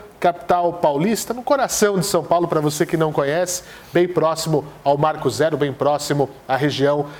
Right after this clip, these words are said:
eh, da Sé. Inclusive, fica o convite a você que nos acompanha tanto na capital como em qualquer lugar de São Paulo e do Brasil a conhecer o Tribunal de Contas do Estado de São Paulo, que tem quase, eh, cem anos de história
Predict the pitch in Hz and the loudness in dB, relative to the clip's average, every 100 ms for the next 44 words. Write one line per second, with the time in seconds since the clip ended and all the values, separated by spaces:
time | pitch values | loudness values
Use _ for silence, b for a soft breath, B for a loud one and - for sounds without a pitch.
0 | B 147 143 131 127 185 - - 123 120 | B -2 -2 -2 0 0 0 0 0 0
1 | 202 139 180 170 - 208 - - 214 147 | -2 0 0 -2 -4 -4 -4 0 0 2
2 | 165 165 - B B 135 143 143 160 160 | -2 -2 -16 B B -2 0 0 -2 -2
3 | 147 135 143 143 139 123 135 131 127 120 | -2 0 0 0 -2 0 -2 0 -2 0
4 | 165 165 175 147 139 - - 127 120 127 | -4 -2 -4 -2 -4 -4 -2 -2 0 -4
5 | 123 120 127 - 147 135 143 127 135 131 | -4 -2 -2 -2 -4 -2 -4 0 -2 -2
6 | B B B 139 156 165 131 131 131 170 | B B B -4 0 0 0 0 0 0
7 | 165 165 131 165 175 202 220 202 - 165 | 0 0 0 0 0 0 0 -2 0 0
8 | 175 B B B 131 151 139 143 131 127 | 0 B B B -2 0 2 0 -2 -2
9 | 147 139 139 - 123 - - 143 127 123 | -2 0 -2 -4 -6 -6 -2 -2 -2 -4
10 | - 131 117 139 147 147 160 143 135 139 | -4 -4 0 0 0 -4 -2 -2 0 0
11 | 135 120 127 117 B B - 131 127 123 | 0 -2 -6 -6 B B -4 0 0 -2
12 | 117 - 160 160 180 143 110 127 123 - | -2 0 2 2 2 0 -2 -2 -4 -2
13 | 135 135 143 | 0 0 0